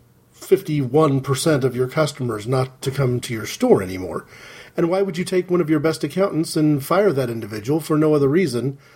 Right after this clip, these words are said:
than who they love? So the city of Houston,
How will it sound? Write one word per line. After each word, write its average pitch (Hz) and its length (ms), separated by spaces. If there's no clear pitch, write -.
than 147 420
who 185 200
they 170 120
love? 175 400
So 170 340
the 202 100
city 220 220
of 185 80
Houston, 160 480